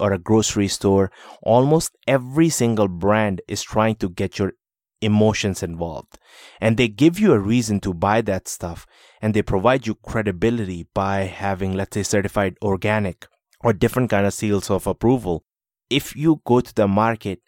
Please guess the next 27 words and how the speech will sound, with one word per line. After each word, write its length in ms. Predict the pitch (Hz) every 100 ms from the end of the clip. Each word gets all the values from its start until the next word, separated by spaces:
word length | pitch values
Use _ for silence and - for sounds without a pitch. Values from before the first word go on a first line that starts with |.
| _
now 200 | 104 120
be 320 | 107 92 156 202
mindful 640 | 110 107 113 110 101 90
of 180 | - 98
these 300 | 104 101 -
things, 400 | - 92 87 -
that 340 | - 104 98 - -
every 380 | 135 139 180
single 400 | 185 151 143 113
brand, 500 | 87 92 110 107 87 - _
no 240 | 98 117
matter 300 | 131 127 101
who, 480 | 87 87 123 120 90 - _ _ -
every 320 | 151 156 156
single 300 | 139 127 98
brand 400 | 85 107 110 95
is 240 | 98 -
using 400 | 104 101 101 95
these 220 | 95 95
three 340 | - - 98 98
key 220 | - 120 113
ingredients 680 | 98 - 101 98 98 92
to 140 | - 98
make 380 | 95 110 127 -
their 180 | 110
message 560 | 104 98 101 - 95 - _
more 300 | 95 98 98